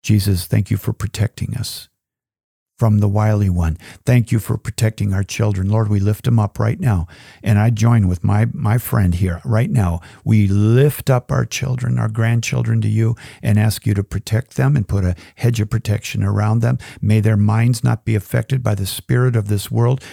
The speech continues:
May they remain innocent as young children and protected. Oh God, I know that you can do this, and we agree upon it in your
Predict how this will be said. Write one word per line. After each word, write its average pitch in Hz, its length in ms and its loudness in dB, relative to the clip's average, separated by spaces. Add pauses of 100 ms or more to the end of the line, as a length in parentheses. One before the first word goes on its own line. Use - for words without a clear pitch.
May 117 220 4
they 117 200 4
remain 107 580 2 (160)
innocent 139 640 0
as 101 240 -2
young 110 260 2
children 151 720 0 (340)
and 135 240 2
protected. 120 680 0
Oh 143 280 2
God, 117 520 -2
I 101 120 2
know 131 520 4
that 117 200 -2
you 120 80 -4
can 123 180 0
do 117 180 2
this, 104 240 0
and 101 140 2
we 107 140 2
agree 123 480 0
upon 98 380 -4
it 87 160 -8 (400)
in 110 260 4
your 113 460 2